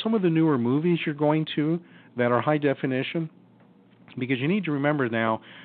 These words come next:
that the movie theaters are no longer, uh, tape. They're digital. So they have satellite receivers up on top of the building. Through satellite communication, they download the movies to the movie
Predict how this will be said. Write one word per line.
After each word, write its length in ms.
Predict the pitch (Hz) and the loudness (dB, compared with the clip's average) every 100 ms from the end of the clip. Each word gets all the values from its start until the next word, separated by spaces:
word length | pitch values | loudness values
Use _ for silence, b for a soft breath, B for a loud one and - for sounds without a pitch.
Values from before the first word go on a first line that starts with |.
| B | B
that 120 | 123 - | -6 -2
the 60 | |
movie 360 | 120 175 185 147 | 0 2 2 0
theaters 400 | - 123 113 110 | 0 0 0 0
are 40 | 123 | 0
no 120 | 131 | 0
longer, 640 | 147 135 143 131 117 107 - - | 2 2 2 0 0 -2 -6 -6
uh, 280 | 107 98 98 - | -2 -2 -4 -6
tape. 280 | - 123 - - - - B B B B B | -2 -2 -2 -14 -20 -20 B B B B B
They're 140 | 117 117 | -4 -2
digital. 500 | 113 143 127 95 85 _ - B B B - | 0 -2 -2 -8 -12 _ -20 B B B -4
So 160 | 135 123 | -2 0
they 160 | 135 | 0
have 220 | 139 147 - | 0 -2 -2
satellite 560 | - 165 175 160 147 135 - - - - - _ - _ - | -2 0 2 2 0 -2 -12 -20 -20 -20 -20 _ -20 _ -8
receivers 760 | 123 135 - 180 147 120 113 - | -6 -6 -2 -2 0 0 0 -2
up 200 | 139 147 | -2 -2
on 220 | 156 143 139 | 0 -2 -2
top 400 | - 147 143 147 | -2 0 0 -4
of 120 | 110 | -6
the 60 | |
building. 520 | 107 135 143 104 90 104 - - B B B B B - | -4 0 0 -2 -8 -14 -20 -20 B B B B B -6
Through 140 | 127 117 | -6 -2
satellite 420 | 156 170 160 147 | 0 2 2 0
communication, 920 | - 151 127 120 165 170 165 123 110 113 | -4 -4 -4 -4 -2 0 0 -2 -4 -4
they 160 | 120 131 | -2 -2
download 760 | 117 131 143 185 180 165 160 127 | -2 -2 0 0 2 2 2 0
the 80 | |
movies 600 | 123 127 165 160 120 107 110 - - | -4 0 2 2 0 -4 -6 -10 -4
to 120 | 180 | -2
the 120 | 135 | -2
movie 440 | 120 139 147 139 | -2 -2 -2 -4